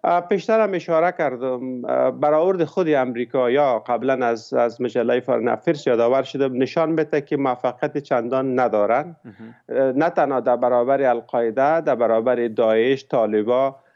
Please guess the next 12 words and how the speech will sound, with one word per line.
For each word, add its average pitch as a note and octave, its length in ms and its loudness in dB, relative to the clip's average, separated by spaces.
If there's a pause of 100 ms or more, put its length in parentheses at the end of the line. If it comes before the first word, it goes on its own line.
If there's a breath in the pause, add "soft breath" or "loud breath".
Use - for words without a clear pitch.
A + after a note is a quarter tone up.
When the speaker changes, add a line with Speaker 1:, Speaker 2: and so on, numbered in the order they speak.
(160 soft breath)
Speaker 1:
اه، C3 340 2
این C#3 140 -2
گروه B2 260 2
ها C3+ 280 0
فعالیتاشون B2+ 800 -2
بیشتر B2+ 380 -2
شده E3+ 340 -4 (300 loud breath)
و E3 60 2
از F3 180 0
همه E4+ 220 0
مهمتر D#3 720 0
یک، C#3+ 220 0